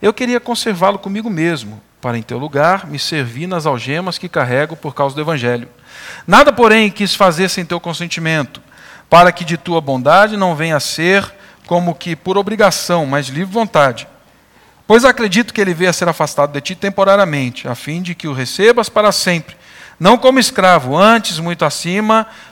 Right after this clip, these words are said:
como irmão caríssimo, especialmente de mim,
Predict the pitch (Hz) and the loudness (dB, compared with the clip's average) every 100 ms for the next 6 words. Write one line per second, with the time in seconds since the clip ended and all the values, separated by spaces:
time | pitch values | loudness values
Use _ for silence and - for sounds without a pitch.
0 | _ 190 233 240 226 180 180 214 233 226 | _ 4 6 6 2 2 4 2 4 2
1 | 202 202 196 - - 123 123 180 240 - | 2 0 -2 -4 -4 -6 -6 -6 -6 -4
2 | 202 202 - 165 156 180 - 175 160 165 | -4 -4 -4 -4 -4 -8 -12 -10 -6 -6
3 | 185 | -6